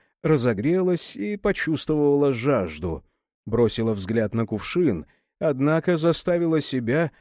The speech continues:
отвлечься от желаний, села подальше от соблазна, спиной к подносу, и принялась медитировать,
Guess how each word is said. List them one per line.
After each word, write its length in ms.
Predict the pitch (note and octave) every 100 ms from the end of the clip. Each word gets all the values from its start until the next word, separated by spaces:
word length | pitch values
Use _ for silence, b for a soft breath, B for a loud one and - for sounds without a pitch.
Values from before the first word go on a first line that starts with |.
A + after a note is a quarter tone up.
| b b
отвлечься 760 | E3+ B2+ D3 D3 - D#3 D3+ C#3
от 180 | C3+
желаний, 800 | A2 A#2 G#2+ G2 G2 G2+ G#2 - _ _
села 440 | - C#3 A#2+ A2+
подальше 680 | G#2+ G#2+ G#2 C#3+ - B2+ B2
от 160 | A2+ A#2
соблазна, 800 | - E2 E2 D3 A2+ C#3+ F3 - _ _ -
спиной 500 | - F#3+ E3+ D3+ C#3+
к 80 | -
подносу, 760 | C3 B2+ C#3 F#2+ - E2 C2+ _ _ _ -
и 160 | A3+
принялась 640 | A3+ G3+ F#3 D#3 E3+ - -
медитировать, 920 | E3 D#3+ C#3+ - G2+ F#2+ G2 G#2 -